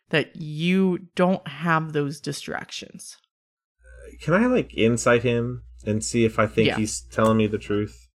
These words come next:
Speaker 1: Yeah.
Speaker 2: Thank goodness. First one tonight. Uh, twenty-two.
Speaker 1: Twenty-two. You remember from back in your time with him,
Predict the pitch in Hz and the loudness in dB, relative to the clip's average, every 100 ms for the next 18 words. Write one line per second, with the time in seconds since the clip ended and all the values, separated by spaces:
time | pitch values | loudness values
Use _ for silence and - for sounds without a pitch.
0 | - 156 127 - _ _ _ - 135 113 | -4 -2 -2 -8 _ _ _ -6 -6 -2
1 | 90 95 85 - 110 110 110 95 90 95 | -2 -2 -6 -6 -4 -2 -2 -4 -2 -2
2 | 87 - - - - 98 - 139 131 - | -2 -8 -20 -18 -4 -4 0 2 2 0
3 | 67 - _ _ _ _ - 208 208 214 | -6 -8 _ _ _ _ -2 2 2 2
4 | 180 202 214 - _ _ _ _ 185 170 | 2 2 -2 -8 _ _ _ _ -10 -4
5 | 208 247 269 277 269 - 190 180 160 160 | 0 0 0 0 -2 -2 0 2 4 2
6 | 156 151 147 143 143 - - 170 147 139 | 2 4 4 4 2 -4 -2 4 4 2
7 | 135 - _ _ _ _ - 165 160 - | -4 -10 _ _ _ _ 4 8 6 4
8 | - 170 160 151 143 147 147 143 143 170 | -2 0 0 -2 -2 0 2 0 0 4
9 | 160 160 151 175 147 135 131 | 4 4 0 0 -2 -2 -4